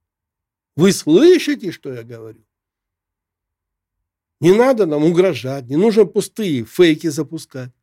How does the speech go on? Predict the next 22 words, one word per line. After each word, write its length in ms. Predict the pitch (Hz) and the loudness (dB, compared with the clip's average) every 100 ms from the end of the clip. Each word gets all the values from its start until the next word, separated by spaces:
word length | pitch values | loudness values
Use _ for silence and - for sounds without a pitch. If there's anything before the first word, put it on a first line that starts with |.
| _ _ _ _ _ _ | _ _ _ _ _ _
У 80 | 147 | 0
нас 340 | 180 147 - - | 0 0 -8 -18
есть 540 | 110 156 190 120 - _ | -12 -2 -2 -2 -10 _
чем 240 | - 120 113 | -18 -14 -14
ответить. 400 | 104 92 _ _ _ _ _ - | -18 -20 _ _ _ _ _ -2
И 80 | 160 | 2
мы 140 | 175 | 4
не 140 | 165 | 4
остановимся 800 | 151 - 147 131 123 147 175 196 | 0 0 -4 -2 -2 -4 -6 -8
и 220 | 202 214 | -4 0
не 140 | 202 202 | 2 0
задержимся 720 | 190 247 196 165 160 180 180 | -2 -6 -4 -6 -4 -8 -10
с 100 | - | -10
ответом. 480 | 180 160 110 _ _ _ _ _ _ _ _ _ _ _ _ _ _ _ _ _ | -10 -8 -12 _ _ _ _ _ _ _ _ _ _ _ _ _ _ _ _ _
И 120 | 202 | -2
все 220 | 185 - 143 | -2 -2 -8
знают, 400 | 117 120 143 185 | -6 -6 -4 -6
что 200 | - 113 | -12 -20
это 160 | 98 | -20
так 240 | - 127 165 | -20 -12 -10
и 40 | |
будет. 300 | 156 135 90 | -10 -12 -14